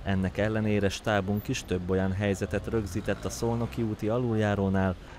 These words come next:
amikor fölöslegesen vagy többször váltottak sávot a sofőrök. A figyelem mellett egy másik fontos dologra is szükségünk lehet az utakon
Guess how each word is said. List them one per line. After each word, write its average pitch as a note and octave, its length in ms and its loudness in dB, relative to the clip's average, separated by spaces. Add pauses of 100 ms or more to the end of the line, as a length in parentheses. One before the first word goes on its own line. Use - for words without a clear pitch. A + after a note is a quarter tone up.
(140)
amikor A2+ 440 2
fölöslegesen B2+ 960 -2
vagy C#3 300 -2
többször - 400 -2
váltottak G2 520 -2
sávot F2+ 480 -4
a F#2+ 60 -2
sofőrök. F#2+ 600 0 (520)
A F2 100 0
figyelem G2 440 2
mellett A#2+ 420 2
egy C3+ 160 -2
másik G#2 340 0
fontos F#2+ 460 -2
dologra G2 340 2
is G2 100 2
szükségünk G2 600 -2
lehet G2+ 300 0
az F#2+ 100 0
utakon F#2+ 500 0